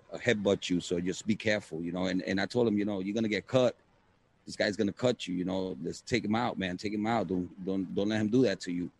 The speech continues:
And it happened, you know, but it's okay. You know, I'm happy. Um, it's the best way could, we could have won.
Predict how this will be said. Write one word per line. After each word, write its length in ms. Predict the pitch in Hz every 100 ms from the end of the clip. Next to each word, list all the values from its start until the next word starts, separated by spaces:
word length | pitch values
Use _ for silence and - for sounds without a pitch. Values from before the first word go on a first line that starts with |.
| _ _ _ -
And 180 | 123
it 120 | 135 143
happened, 360 | 120 - 110
you 60 | 110
know, 220 | 113 117 -
but 160 | 117
it's 160 | 135 139
okay. 340 | 120 110 104 -
You 120 | 101
know, 100 | 101
I'm 160 | 104 127
happy. 500 | 120 117 - 123 117 _ _ _ _
Um, 340 | - 98 98 -
it's 140 | 104
the 100 | -
best 340 | 92 120 123 123
way 160 | 123
could, 220 | - 123 - - -
we 120 | 107
could 140 | - 110
have 120 | 101
won. 360 | 107 117 120